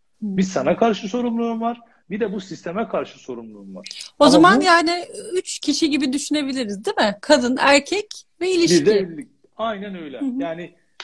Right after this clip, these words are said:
Speaker 2: üçü de zaten bu bütünün her biri ayrı bir parçası. Aynı zamanda her biri ilişkinin de, e, bütünün de kendisidir.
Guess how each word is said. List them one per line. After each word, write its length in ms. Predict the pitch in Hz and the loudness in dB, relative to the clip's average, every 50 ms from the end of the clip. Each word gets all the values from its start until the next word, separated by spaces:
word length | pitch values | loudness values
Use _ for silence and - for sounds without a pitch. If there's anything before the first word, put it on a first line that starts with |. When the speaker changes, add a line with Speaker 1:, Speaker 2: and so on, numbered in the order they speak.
| - _ _ - | -20 _ _ -14
Speaker 2:
üçü 280 | 208 190 - 262 226 | -12 -10 -10 -6 -4
de 100 | 233 214 | -4 -4
zaten 580 | 180 185 220 226 220 220 - 226 240 240 214 185 | -2 0 0 -2 -2 -2 -6 -10 -10 -10 -10 -12
bu 220 | 202 202 180 165 | -12 -12 -12 -14
bütünün 540 | 170 175 - - 202 214 269 302 302 - _ _ _ _ _ _ _ _ _ _ | -14 -14 -10 -8 -6 -6 -6 -8 -10 -16 _ _ _ _ _ _ _ _ _ _
her 300 | _ - 262 254 226 185 | _ 2 2 2 2 2
biri 140 | 175 214 247 | -4 -4 -4
ayrı 280 | 208 208 208 220 220 202 | -2 -2 -2 -2 -4 -4
bir 120 | 208 - | -8 -8
parçası. 520 | - 180 170 151 - 190 165 - - 277 180 | -6 -6 -8 -6 -8 -12 -12 -12 -12 -10 -6
Aynı 340 | 214 240 262 254 247 233 | -4 -4 -4 -4 -4 -6
zamanda 340 | 196 196 185 185 202 214 226 | -6 -6 -6 -6 -6 -6 -6
her 260 | 208 226 254 233 180 | -4 -4 -6 -6 -6
biri 180 | 196 220 262 202 | -8 -10 -10 -8
ilişkinin 500 | 202 190 202 - - - 220 226 240 233 | -8 -8 -8 -8 -8 -8 -8 -6 -4 -4
de, 240 | 220 226 254 262 - _ 165 147 | -4 -6 -6 -8 -14 _ -16 -12
e, 220 | 143 135 131 131 | -10 -8 -8 -8
bütünün 300 | 160 165 - 226 233 254 | -8 -6 -4 -2 -2 -2
de 100 | 247 226 | -2 -4
kendisidir. 640 | - - 180 170 175 180 165 - 202 170 123 101 - | 0 0 0 0 0 -2 -4 -4 -4 -4 -4 -6 -6